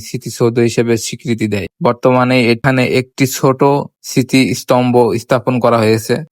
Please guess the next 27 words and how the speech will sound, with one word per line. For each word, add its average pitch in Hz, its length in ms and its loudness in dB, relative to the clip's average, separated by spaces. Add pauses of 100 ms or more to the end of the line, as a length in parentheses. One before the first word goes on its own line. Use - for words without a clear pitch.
(100)
যেখানে 120 360 2
প্রতি 127 300 0
বছর 120 320 2
ছাব্বিশে 123 520 -2
মার্চ 113 280 2
স্বাধীনতা 113 520 0
দিবস 110 340 2 (120)
ও 110 120 2 (120)
ষোলোই 113 400 0
ডিসেম্বর 110 460 0
বিজয় 113 320 2
দিবস 110 320 0
উপলক্ষে 110 540 0 (400)
বিভিন্ন 139 380 2
সংগঠন, 120 540 2 (160)
স্কুল, 147 360 0 (540)
কলেজ 120 360 4
ও 127 80 2
মুক্তিযোদ্ধাদের 113 800 0 (220)
ফুল 143 360 2
দিয়ে 127 220 4
শ্রদ্ধা 123 420 0
নিবেদন 113 380 2
করেন। 98 280 -8 (1500)
এই 123 160 4
বধ্যভূমি 117 540 2
শুধু 120 260 2